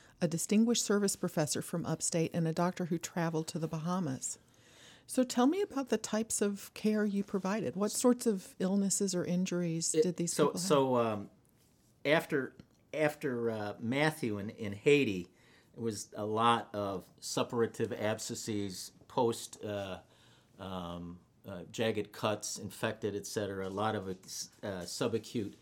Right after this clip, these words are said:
Speaker 2: injuries that I cared for, and medical, just general medical type, uh, relief. Uh, in, um, uh,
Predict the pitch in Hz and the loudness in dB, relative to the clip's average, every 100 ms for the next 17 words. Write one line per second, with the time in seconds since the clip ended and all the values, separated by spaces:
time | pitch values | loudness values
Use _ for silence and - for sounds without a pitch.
0 | - - - 120 117 107 98 107 98 92 | -20 -20 -2 0 2 0 -2 -2 -2 -4
1 | - 104 101 - 92 90 - - - - | -6 -6 -6 -6 -6 -6 -10 -18 -18 -12
2 | - 117 113 104 104 - 98 87 - _ | -2 0 2 0 0 -2 -4 -6 -14 _
3 | _ _ - 95 - 98 95 92 92 90 | _ _ -10 -10 -4 -4 -2 -2 -4 -4
4 | 90 82 95 - - 85 82 85 85 87 | -10 -10 -12 -12 -12 -10 -10 -10 -8 -8
5 | - - _ _ _ - 101 98 - 107 | -10 -20 _ _ _ -6 -4 -4 -4 -4
6 | 104 101 - 95 95 92 85 90 _ _ | -4 -4 -10 -12 -10 -10 -10 -14 _ _
7 | _ _ _ - 92 85 65 50 | _ _ _ -16 -14 -14 -16 -18